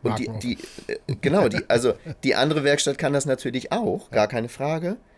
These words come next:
Speaker 1: Aber ich hab das Gefühl, dass ich da besser aufgehoben bin.
Speaker 2: Mhm.
Speaker 1: Also insofern Fokus auf eine Sache und den Bauchladen darunter.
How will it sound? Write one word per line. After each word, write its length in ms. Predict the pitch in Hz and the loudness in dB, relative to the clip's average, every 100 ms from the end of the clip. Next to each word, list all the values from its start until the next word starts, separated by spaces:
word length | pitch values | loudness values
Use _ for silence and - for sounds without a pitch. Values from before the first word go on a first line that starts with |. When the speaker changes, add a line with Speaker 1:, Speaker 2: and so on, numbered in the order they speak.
| _ _ _ _ _ _ _ | _ _ _ _ _ _ _
Speaker 1:
Aber 260 | - 113 120 - | -2 2 0 0
ich 240 | 113 - | -6 -4
hab 180 | 135 - | -4 -2
das 160 | 165 - | -4 -4
Gefühl, 300 | 156 - 165 | -6 -4 -4
dass 180 | 160 156 | -4 -8
ich 80 | - | -6
da 140 | 147 | -6
besser 280 | 151 156 - | -4 -6 -8
aufgehoben 440 | - - 87 87 | -10 -14 -14 -14
bin. 120 | 87 85 - | -14 -16 -14
Speaker 2:
Mhm. 760 | 104 98 95 98 101 - 101 | -12 -10 -10 -12 -14 -12 -4
Speaker 1:
Also 200 | 95 107 | 0 0
insofern 480 | 120 120 143 151 147 - _ - - - - - - | 0 -2 0 0 -2 -8 _ -20 -20 -20 -20 -20 -14
Fokus 520 | - 160 196 202 - | 0 0 2 -2 0
auf 260 | 120 127 - | -4 -2 0
eine 280 | 113 185 180 | 2 2 0
Sache 400 | 147 165 202 285 - _ _ _ _ _ _ - | -2 -4 -8 -8 -14 _ _ _ _ _ _ -6
und 180 | 117 | -4
den 140 | 131 117 | -4 2
Bauchladen 560 | 110 143 - 139 143 | 4 4 0 -4 -4
darunter. 420 | 135 131 92 73 | -6 -6 -6 -8